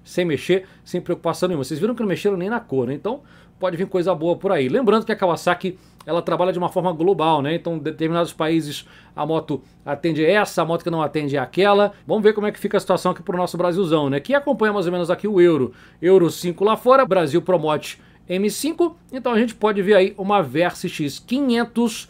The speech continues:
em dois mil e vinte e cinco, tá, gente? Isso aqui é uma especulação da minha parte, o Oráculo não falou nada, mas se as coisas forem evoluindo de acordo com o que estão acontecendo, Ninja quinhentos E quinhentos versus X quinhentos também. E aí, o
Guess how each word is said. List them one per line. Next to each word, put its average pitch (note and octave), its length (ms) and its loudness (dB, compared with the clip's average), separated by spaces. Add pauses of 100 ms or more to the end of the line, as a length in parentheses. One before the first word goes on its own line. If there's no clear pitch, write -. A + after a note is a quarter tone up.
(140)
em A3+ 120 -2
dois F3+ 180 4
mil F3 180 -2
e E3 40 2
vinte E3+ 220 -2
e - 20 -12
cinco, F3+ 320 -2
tá, F3+ 160 4
gente? C3 260 -4 (180)
Isso - 120 -4
aqui E3+ 100 -2
é - 20 2
uma G#3 60 2
especulação F3+ 500 -2
da E3 80 -2
minha D#3 140 -4
parte, E3+ 320 -2
o - 20 0
Oráculo D3+ 280 -2
não D3 100 -6
falou D#3+ 220 -2
nada, C4 320 2 (280)
mas C4+ 380 -2 (1500)
se - 160 -8
as C#4+ 100 -4
coisas G#3 240 2
forem G3 380 2
evoluindo G3+ 460 4
de D#3 80 2
acordo D#3+ 320 0
com F3 100 0
o D#3+ 60 -2
que - 100 -6
estão E3 300 0
acontecendo, E3+ 720 -2 (180)
Ninja D#3 240 -2
quinhentos C#3 400 -4
E D#3+ 60 -4
quinhentos A#3+ 500 -4 (200)
versus D3 360 -4
X D3 200 -8
quinhentos - 680 -10
também. C3+ 380 -4 (160)
E C4+ 100 0
aí, E3 200 4
o G#2 60 -14